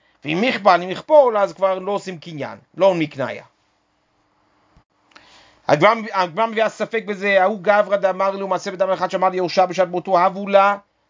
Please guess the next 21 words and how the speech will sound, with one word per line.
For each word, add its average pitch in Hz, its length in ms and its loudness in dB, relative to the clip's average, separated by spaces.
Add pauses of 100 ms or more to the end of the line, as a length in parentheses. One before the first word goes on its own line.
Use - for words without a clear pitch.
ארבע 175 320 4
מאה 208 200 2
זוזי 208 240 -8
לברתה 196 480 -4
בכתובתה, 180 500 -4
תנו 214 260 -4
לביתי 202 1200 -4
ארבע 185 300 4
מאות 214 200 -2
זוז 240 380 -8
מנכסי 202 440 -6 (100)
בכתובתה." 202 400 0
עכשיו, 147 180 -4
לא, 190 260 4
לא 190 220 0
היה 220 140 4
להם 208 200 -2
ברור 180 260 -2
בדיוק 175 280 -10
מה 175 200 -4
הכוונה. 165 380 -4